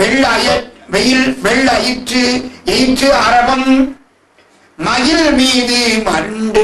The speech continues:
விழும். பாம்பு பக்கத்துல இருக்கிற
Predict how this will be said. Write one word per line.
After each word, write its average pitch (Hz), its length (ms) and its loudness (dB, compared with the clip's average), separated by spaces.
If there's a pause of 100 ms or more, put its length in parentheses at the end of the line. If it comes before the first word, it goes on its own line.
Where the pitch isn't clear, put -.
விழும். 214 600 -4 (1400)
பாம்பு 185 360 -4 (640)
பக்கத்துல 190 380 -4
இருக்கிற 156 240 -4